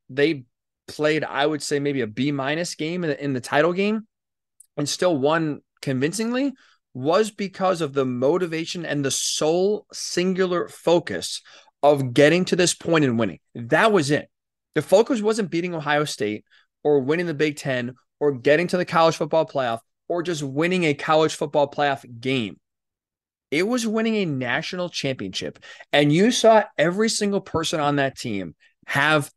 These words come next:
the buy-in you need. And that's, like, it sounds obvious, but also it's college football.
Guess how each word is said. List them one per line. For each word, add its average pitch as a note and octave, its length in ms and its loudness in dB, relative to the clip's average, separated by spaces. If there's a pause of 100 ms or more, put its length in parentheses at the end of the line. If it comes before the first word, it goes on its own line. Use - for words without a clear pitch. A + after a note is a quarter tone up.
the C3+ 120 2
buy-in A2 420 2
you G2+ 140 0
need. D#2+ 240 -6 (520)
And D#3+ 80 0
that's, C4 280 0
like, G#3+ 260 2 (320)
it F3 160 0
sounds C4 480 2 (160)
obvious, G#3 640 0 (300)
but G3 100 2
also C4+ 560 0
it's E3 200 -10
college C4 440 0
football. - 520 -2